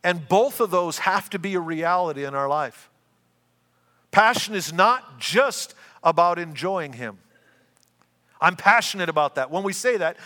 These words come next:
we mean we enjoy that thing. But if you're really passionate about something,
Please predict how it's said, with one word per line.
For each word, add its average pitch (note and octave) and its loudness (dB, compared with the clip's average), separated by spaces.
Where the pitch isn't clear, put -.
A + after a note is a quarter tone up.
we G#3 -2
mean G#3 -4
we G3+ -4
enjoy G3+ 0
that C#3+ -2
thing. A#2+ -8
But G#3 4
if G#3 0
you're G3+ 0
really A#3+ 0
passionate G3+ 2
about D3+ 0
something, D#3 -8